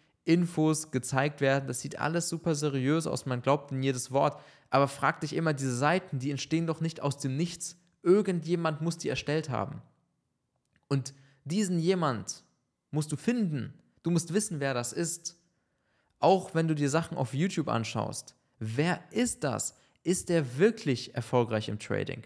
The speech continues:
Also du musst viel kritischer an diese ganzen Sachen rangehen. Beziehungsweise das ist das, was ich machen würde. Ich würde mir eine Informationsquelle suchen,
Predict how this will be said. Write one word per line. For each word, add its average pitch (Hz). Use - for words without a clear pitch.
Also 135
du 139
musst 185
viel 220
kritischer 160
an 135
diese 151
ganzen 143
Sachen 123
rangehen. 117
Beziehungsweise 147
das 147
ist 160
das, 151
was -
ich 240
machen 113
würde. 87
Ich 123
würde 202
mir 220
eine 127
Informationsquelle 143
suchen, 190